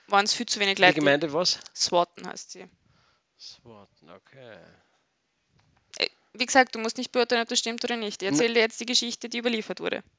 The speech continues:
Speaker 2: Ach so, d-, ach so, dem ist so.
Speaker 1: Dem ist
Speaker 2: Sorry,
Speaker 1: so.
Speaker 2: okay, ja, passt, ja.
Speaker 1: Ähm, da hat's einen neuen Abt gegeben und der war sehr unzufrieden damit, wie wenig Leute in die Kirche kommen. Und der hat dann sich gedacht, er besticht sie ein bisschen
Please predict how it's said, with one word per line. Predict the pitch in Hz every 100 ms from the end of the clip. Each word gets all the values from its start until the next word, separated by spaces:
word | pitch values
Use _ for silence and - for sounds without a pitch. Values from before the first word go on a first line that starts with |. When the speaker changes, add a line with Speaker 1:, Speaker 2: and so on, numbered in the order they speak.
| _
Speaker 2:
Ach | - 175
so, | - 269
d-, | 302 -
ach | -
so, | 202
dem | 180 180
ist | 214 240 - -
so. | 147 113 101 - 226
Speaker 1:
Dem | 208
ist | 214 233
Speaker 2:
Sorry, | 120
Speaker 1:
so. | 107
Speaker 2:
okay, | 147 117 165
ja, | 113
passt, | - 90 -
ja. | 104 120 - - - -
Speaker 1:
Ähm, | 202 202 202 208 208 208 208 - _ _ _ _ _ _ _
da | 240
hat's | 220 226
einen |
neuen | 220 214
Abt | - - -
gegeben | - 240 247
und | 240
der | 202 202
war | 220
sehr | 220
unzufrieden | 208 220 240 - 240 233
damit, | 175 185 220 226
wie | 214
wenig | 196 190 208
Leute | 196 - -
in | 214
die |
Kirche | 202 202 196
kommen. | - 202 196 262
Und | - 226
der | 190 208
hat | 214 -
dann | 214 214 214
sich | 226
gedacht, | 208 202 208 208
er |
besticht | 202 - 214 -
sie | -
ein | 220
bisschen | 233 254